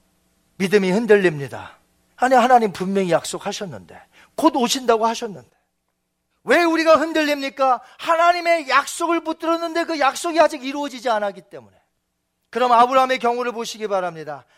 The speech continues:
아브라함에게 주셨던 약속은 어떻게 되었습니까?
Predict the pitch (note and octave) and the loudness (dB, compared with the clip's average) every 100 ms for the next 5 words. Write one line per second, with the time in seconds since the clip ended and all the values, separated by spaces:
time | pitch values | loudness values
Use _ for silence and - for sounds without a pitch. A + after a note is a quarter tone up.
0 | _ - G3+ B3+ C#4 C4+ C4+ - A3+ C#4 | _ 2 4 6 4 2 -2 -8 -8 -4
1 | C#4 C4 B3+ B3 B3 B3+ A#3 A#3 A#3+ A3+ | -4 2 0 0 -4 -2 -2 -2 -4 0
2 | G#3+ - G#3 G3+ A#3 | 0 -2 -8 -6 -6